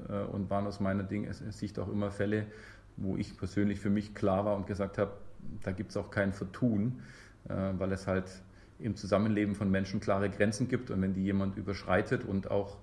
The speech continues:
wiederholt überschreitet, dann bin ich der Meinung, dann muss man auch zum Schutze der Gemeinschaft auch manchmal eben da sehr klar sein.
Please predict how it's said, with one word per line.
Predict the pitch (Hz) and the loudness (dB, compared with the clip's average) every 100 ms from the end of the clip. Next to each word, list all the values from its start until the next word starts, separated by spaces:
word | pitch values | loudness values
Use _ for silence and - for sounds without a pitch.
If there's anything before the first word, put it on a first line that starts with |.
| - - - | -20 -20 -6
wiederholt | 107 101 98 107 110 117 - | -2 0 2 4 6 4 0
überschreitet, | 113 117 - 113 107 110 123 - - - - - - | -4 -2 -2 0 0 2 -2 -4 -18 -20 -20 -14 -4
dann | 101 95 | -2 0
bin | 98 | -2
ich | 95 | -2
der | 101 | 0
Meinung, | 92 92 98 | 0 0 0
dann | 92 92 | 0 0
muss | 95 | 0
man | 104 101 | -4 -2
auch | - 98 - - - - - - - | 0 -2 -4 -12 -14 -14 -14 -16 -8
zum | 104 | -4
Schutze | 95 - - 104 | -2 -2 -4 -2
der | 95 95 | 0 0
Gemeinschaft | 98 92 92 - 98 101 | 2 2 2 0 -2 -2
auch | 90 | -4
manchmal | 98 92 92 | -2 0 0
eben | 95 92 | 0 0
da | 92 | 0
sehr | 90 92 | 0 -2
klar | - 92 92 | 0 2 2
sein. | 87 71 | 2 -4